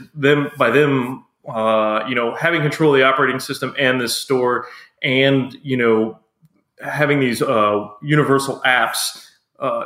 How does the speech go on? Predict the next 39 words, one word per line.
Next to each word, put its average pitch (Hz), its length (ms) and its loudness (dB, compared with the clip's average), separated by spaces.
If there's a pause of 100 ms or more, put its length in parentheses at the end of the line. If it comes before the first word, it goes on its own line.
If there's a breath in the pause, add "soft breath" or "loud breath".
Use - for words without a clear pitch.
in 160 100 0
the 127 60 4
Windows 135 280 2
environment 117 500 2
only 139 220 4
really 139 300 2
being 131 300 0
able 123 340 0
to 104 300 -8 (500)
be 120 280 0
installed 180 640 -2
through 120 100 -4
the 104 100 -4
store 110 380 0
or 139 560 0
only 190 200 4
being 165 180 4
able 147 140 2
to 127 60 2
install 123 420 0
through 117 260 -6 (380 soft breath)
the 110 60 -16
store, 117 760 0
uh, 110 440 2
by 127 180 4
default, 117 680 0 (200 loud breath)
that, 139 120 4
you 143 100 -2
know, 131 80 4
that 131 220 4
basically 139 640 2
is 113 180 -4
forcing 139 680 -2
developers 135 720 2
and 123 220 -2
consumers 113 680 -2
just 135 400 -2
into 117 160 0
Microsoft's, 110 680 -2